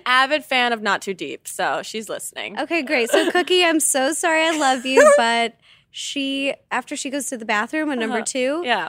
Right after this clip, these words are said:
Speaker 2: she has a really hard time just kinda, like, pinching it off.
Speaker 1: <laughs>
Speaker 2: So every time she takes a number two, which is twice a day,
Speaker 1: <gasps> Oh, she's
Speaker 2: I've
Speaker 1: regular.
Speaker 2: gotta wipe her.
Speaker 1: Wow.
Speaker 2: So that is a little embarrassing for her, I
Speaker 1: Yeah,
Speaker 2: feel like,
Speaker 1: but that's
Speaker 2: because
Speaker 1: love.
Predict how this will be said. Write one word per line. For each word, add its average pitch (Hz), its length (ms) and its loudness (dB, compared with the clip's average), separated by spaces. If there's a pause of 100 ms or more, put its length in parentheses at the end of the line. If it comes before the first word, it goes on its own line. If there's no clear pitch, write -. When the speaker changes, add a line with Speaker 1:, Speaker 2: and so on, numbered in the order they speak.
Speaker 2:
she - 160 -10
has 415 80 -8
a 453 80 -4
really 415 200 -4
hard 359 220 -4
time 370 220 -2
just 320 160 -10
kinda, 330 200 -4
like, 285 360 -6 (160)
pinching 320 440 -2
it 240 140 -4
off. 240 360 2
Speaker 1:
<laughs> - 60 -6 (580)
Speaker 2:
So 403 180 2 (160)
every 311 360 2
time 311 380 -2
she 277 160 -8
takes 294 300 -8
a - 20 -4
number 320 240 -4
two, 269 240 -4
which 269 140 -6
is 247 160 -6
twice 247 460 -2
a 339 40 -4
day, 262 460 2 (100)
Speaker 1:
<gasps> - 80 -20
Oh, 330 260 2
she's 330 160 -4
Speaker 2:
I've 285 60 -6 (200)
Speaker 1:
regular. 285 100 2
Speaker 2:
gotta 349 240 6
wipe 311 360 0
her. 208 280 -6 (460)
Speaker 1:
Wow. 339 920 8
Speaker 2:
So 262 100 2
that 349 280 4
is 370 340 0 (220)
a 277 100 0
little 294 460 -2
embarrassing 262 880 -2
for 269 240 -2
her, 302 420 2
I - 80 -4
Speaker 1:
Yeah, 285 180 4
Speaker 2:
feel 285 180 6
like, 233 320 2
Speaker 1:
but 254 140 0
that's 294 240 4
Speaker 2:
because 269 120 -2
Speaker 1:
love. 262 540 -2